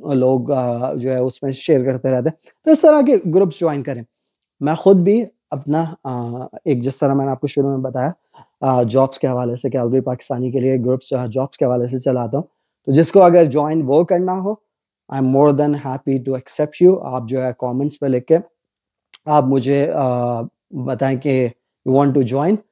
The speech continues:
मैं आपको अपना ईमेल दे दूंगा, आप अपने उस ईमेल पे मुझे ईमेल करें, मैं आपको उस ग्रुप का लिंक दे दूंगा। मैं as, आ, publicly,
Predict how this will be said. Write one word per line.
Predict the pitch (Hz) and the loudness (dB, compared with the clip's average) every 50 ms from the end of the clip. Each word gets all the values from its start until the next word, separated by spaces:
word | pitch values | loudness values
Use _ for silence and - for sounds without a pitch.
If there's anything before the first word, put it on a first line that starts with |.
| _ _ _ _ _ _ 127 | _ _ _ _ _ _ -4
मैं | 127 135 | -2 -2
आपको | 135 131 123 - 135 | -2 -2 0 0 -2
अपना | 117 131 131 | -2 -2 -4
ईमेल | 127 127 135 139 139 147 | -4 -2 0 2 2 2
दे | 147 143 135 | 2 2 2
दूंगा, | 135 139 147 156 | 0 -2 -2 -2
आप | 151 127 117 | -4 -4 -6
अपने | 123 110 123 131 | -8 -8 -8 -6
उस | 151 156 135 - - | -6 -8 -8 -6 -6
ईमेल | 123 120 120 127 131 131 | -4 -4 -2 -2 -2 -2
पे | 127 - 127 127 | -2 -2 -4 -2
मुझे | 131 117 113 113 127 | -2 -4 -2 -2 -2
ईमेल | 131 135 135 156 175 185 180 | 0 2 4 4 6 4 6
करें, | 175 175 196 233 226 - _ _ 147 | 4 4 4 2 0 -6 _ _ -10
मैं | 135 | -10
आपको | 123 120 - 156 175 254 | -10 -8 -4 -4 -2 -2
उस | 185 113 104 | -2 -4 -6
ग्रुप | 117 127 131 127 | -6 -6 -6 -6
का | - _ 147 165 202 - _ _ _ _ _ _ _ | -6 _ -4 -4 -4 -8 _ _ _ _ _ _ _
लिंक | 135 139 139 135 127 | -2 0 0 0 0
दे | 123 120 | -2 -2
दूंगा। | 113 117 117 120 120 | -4 -6 -8 -8 -6
मैं | 123 131 135 131 190 - _ _ _ _ _ _ _ - | -6 -6 -6 -8 -10 -14 _ _ _ _ _ _ _ 0
as, | 143 156 165 165 - - - - _ _ _ _ _ _ | 2 2 2 2 0 -6 -14 -20 _ _ _ _ _ _
आ, | 139 135 131 123 120 | -6 -6 -6 -6 -6
publicly, | 123 - 165 156 160 165 151 - 170 160 | 0 2 4 6 6 6 4 4 2 0